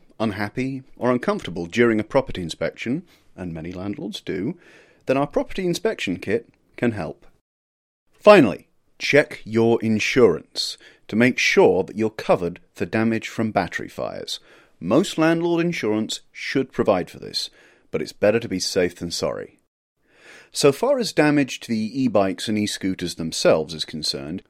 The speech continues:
this will be down to the tenant's insurers. A landlord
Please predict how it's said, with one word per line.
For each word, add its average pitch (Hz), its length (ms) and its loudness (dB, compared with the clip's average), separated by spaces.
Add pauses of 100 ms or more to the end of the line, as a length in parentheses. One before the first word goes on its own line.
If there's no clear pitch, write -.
(120)
this 120 180 -2
will 139 80 -2
be 135 80 4
down 104 200 2
to - 60 -12
the 98 80 -4
tenant's 98 600 -6
insurers. - 800 -6 (340)
A 92 100 0
landlord 120 520 4